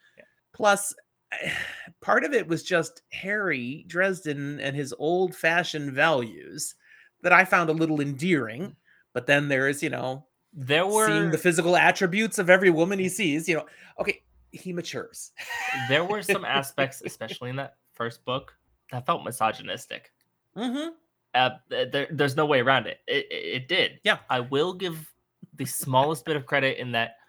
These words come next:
Speaker 1: most of the misogyny felt like it came from the character, not the author.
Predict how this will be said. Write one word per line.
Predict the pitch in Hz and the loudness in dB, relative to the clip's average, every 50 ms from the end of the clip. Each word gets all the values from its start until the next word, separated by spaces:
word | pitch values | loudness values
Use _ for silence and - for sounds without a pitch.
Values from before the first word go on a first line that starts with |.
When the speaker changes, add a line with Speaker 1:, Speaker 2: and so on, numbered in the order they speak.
| _ _ _ _ _ _ _ | _ _ _ _ _ _ _
Speaker 1:
most | - 127 123 123 143 202 233 185 - - - - - - - - - - - _ _ _ _ | -10 -8 -6 0 2 4 4 4 2 -2 -8 -8 -6 -6 -6 -8 -10 -14 -16 _ _ _ _
of | - 135 | -10 -6
the | 131 127 | -4 -4
misogyny | 123 123 - 131 127 123 120 117 123 123 120 120 120 120 - _ _ _ _ - | -4 -2 2 4 4 4 2 0 -4 -6 -6 -6 -6 -8 -12 _ _ _ _ -20
felt | - - - 139 135 113 135 | -20 -6 -2 -2 -2 0 -2
like | 127 123 | -4 -6
it | 123 117 | -8 -10
came | - 127 123 113 | -6 -4 -4 -4
from | 117 123 113 | -6 -10 -12
the | 110 110 | -12 -14
character, | - - 113 113 113 113 - 113 110 | -8 -4 -2 -2 -2 -4 -6 -8 -8
not | 113 107 101 - - | -6 -6 -8 -8 -8
the | - - | -10 -10
author. | - - - - - - - | -10 -10 -10 -12 -16 -18 -18